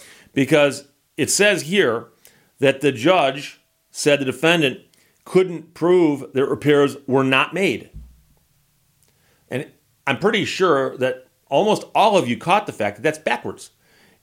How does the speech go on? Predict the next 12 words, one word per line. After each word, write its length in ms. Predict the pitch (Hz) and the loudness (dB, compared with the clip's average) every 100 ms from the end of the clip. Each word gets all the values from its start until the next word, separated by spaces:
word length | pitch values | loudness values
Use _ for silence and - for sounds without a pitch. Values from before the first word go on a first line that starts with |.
| - | -2
It's 220 | 147 143 - | 0 0 0
up 260 | 202 208 | 0 -2
to 460 | - 180 151 135 135 _ _ | 0 2 2 -2 -10 _ _
the 80 | 135 | -2
repair 380 | 139 139 190 220 | -2 0 2 2
shop 400 | - 147 147 - | 2 0 -2 -4
to 100 | 156 | -4
prove 640 | - - 226 175 165 165 - | -2 -2 2 2 0 -2 -4
they 180 | 147 | 0
did 220 | 170 233 277 | 2 0 2
the 80 | |
repairs. 600 | 175 117 123 95 90 - | 2 2 0 0 -8 -16